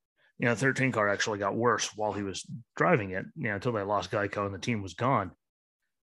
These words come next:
Like, it didn't get better. Like, it didn't even really win a lot of races in the Xfinity Series. Like, I don't get why he keeps getting a ride,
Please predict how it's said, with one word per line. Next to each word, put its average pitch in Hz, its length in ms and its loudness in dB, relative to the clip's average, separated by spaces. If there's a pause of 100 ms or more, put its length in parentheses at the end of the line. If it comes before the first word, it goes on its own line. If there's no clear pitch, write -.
(260)
Like, 113 120 -2
it 101 80 -8
didn't 117 180 0
get 120 240 -2
better. 98 460 0 (120)
Like, 104 220 -4 (2750)
it 117 180 2
didn't 127 160 4
even 117 180 2
really 127 220 6
win 127 160 4
a 123 60 4
lot 127 160 6
of 127 40 2
races 127 420 2
in 127 60 0
the 127 120 2
Xfinity 156 360 4
Series. 92 280 -4
Like, 95 160 -4
I 104 80 2
don't 113 160 0
get 110 120 0
why 110 160 2
he 101 60 0
keeps 101 240 -6
getting 113 220 -2
a 104 40 -4
ride, 107 400 2